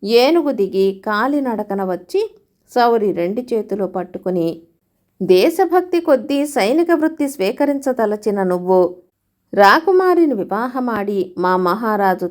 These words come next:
తదనంతరం రాజ్యానికే రాజువు కానున్నావు.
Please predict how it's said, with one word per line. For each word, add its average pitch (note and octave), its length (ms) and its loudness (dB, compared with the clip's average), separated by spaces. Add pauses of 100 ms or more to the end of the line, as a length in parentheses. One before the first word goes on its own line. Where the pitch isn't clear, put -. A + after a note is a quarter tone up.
తదనంతరం G3+ 760 -2
రాజ్యానికే A#3+ 680 -2
రాజువు G#3+ 480 -2
కానున్నావు. D#3+ 680 -2